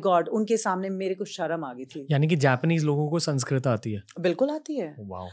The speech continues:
Speaker 1: आप देखेंगे हैम्बर्ग यूनिवर्सिटी, क्योतो यूनिवर्सिटी, टोक्यो यूनिवर्सिटी, लाइप्जिग यूनिवर्सिटी, ऑक्सफोर्ड, कैम्ब्रिज,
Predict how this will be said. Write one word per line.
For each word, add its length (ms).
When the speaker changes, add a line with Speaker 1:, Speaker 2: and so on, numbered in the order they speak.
Speaker 1:
आप 180
देखेंगे 840
हैम्बर्ग 420
यूनिवर्सिटी, 680
क्योतो 300
यूनिवर्सिटी, 720
टोक्यो 340
यूनिवर्सिटी, 600
लाइप्जिग 540
यूनिवर्सिटी, 440
ऑक्सफोर्ड, 600
कैम्ब्रिज, 720